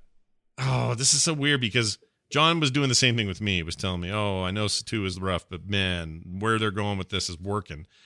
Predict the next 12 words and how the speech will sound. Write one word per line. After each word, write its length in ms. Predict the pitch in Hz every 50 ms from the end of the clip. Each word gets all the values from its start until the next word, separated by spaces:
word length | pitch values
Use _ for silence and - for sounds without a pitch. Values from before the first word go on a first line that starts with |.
| _ _
And 120 | - 120 139
he's 140 | 143 117
right. 420 | 120 127 127 147 160 147 117 90 - _ _ _ _ _ _ _
The 80 | - 113
cyberpunk 640 | - - 135 131 143 151 165 - - 170 165 -
stuff 240 | - - 160 156 -
they 100 | - 160
do 260 | 143 131 147 151 151 147
totally 600 | - - - - - - 214 190 180 170 170 170
works. 640 | 165 170 170 175 170 160 123 - - - - - - _ _ _ _ _ _
And 140 | - 143 147
it's 160 | 151 139 -